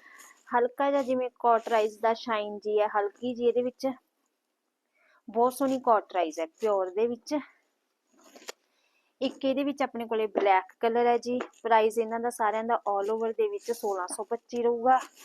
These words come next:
ਬਹੁਤ ਸੋਹਣੀ ਕਾਟਰਾਈਜ਼ ਰਹੂਗੀ। ਇਹ ਵਾਲਾ ਆ ਗਿਆ ਜੀ। ਦਾਸ ਬ੍ਰਾਂਡ ਦੀ ਕਾਟਰਾਈਜ਼ ਰਹੂਗੀ।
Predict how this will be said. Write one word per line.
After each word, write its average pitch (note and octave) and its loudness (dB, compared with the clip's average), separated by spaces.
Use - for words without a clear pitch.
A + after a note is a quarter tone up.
ਬਹੁਤ A3 2
ਸੋਹਣੀ B3 -4
ਕਾਟਰਾਈਜ਼ G#3 -2
ਰਹੂਗੀ। A#3 -4
ਇਹ G#3 0
ਵਾਲਾ A3+ 0
ਆ A#3 -2
ਗਿਆ A3+ -2
ਜੀ। A#3 -4
ਦਾਸ G#3+ 0
ਬ੍ਰਾਂਡ A3 -4
ਦੀ G#3+ -12
ਕਾਟਰਾਈਜ਼ G#3+ -2
ਰਹੂਗੀ। A#3 -2